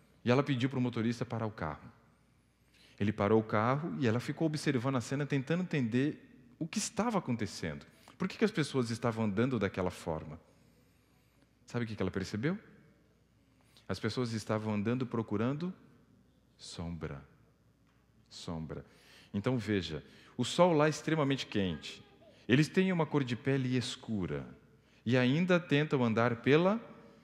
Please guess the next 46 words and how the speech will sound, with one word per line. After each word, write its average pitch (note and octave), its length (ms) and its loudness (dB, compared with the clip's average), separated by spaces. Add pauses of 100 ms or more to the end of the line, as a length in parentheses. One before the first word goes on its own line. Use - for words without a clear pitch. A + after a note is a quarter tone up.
(100)
sombra. A#2 440 0
Que C3+ 100 -6
contato D#3 460 2
que C#3+ 100 -2
eles A#2 180 0
têm B2+ 320 -2
com A2 120 -4
o G2+ 60 -2
sol? C#3 400 -4 (800)
Tem G#2 120 0
muito G#2 300 2
sol, C#3 300 2
porém B2 280 0
o A2+ 60 0
contato A2 420 -2
com A2+ 100 -2
o G#2 40 -2
sol A#2 160 -2
acaba A2 300 0
sendo B2 280 -4
muito E3+ 380 0 (580)
pequeno. C#3+ 560 -4 (300)
E - 80 0
pelo D#3+ 180 4
tipo G3+ 280 -2
de A#2+ 100 -4
cor A#2+ 160 0
de G2+ 140 -4
pele G2+ 220 2
que F#2+ 100 -2
eles F2+ 160 -4
têm, A2 260 0
escuro, G#2 560 0
isso A2 160 -2
faz A#2+ 240 -2
com B2+ 120 -4
que A#2+ 100 -2
você A#2 260 -2
dificulte A#2+ 600 -4
a G#2+ 40 4
absorção G2+ 520 -2
do G#2 120 0
raio F#2 340 0
U G2+ 80 2
V A2+ 200 0
B, A#2+ 280 0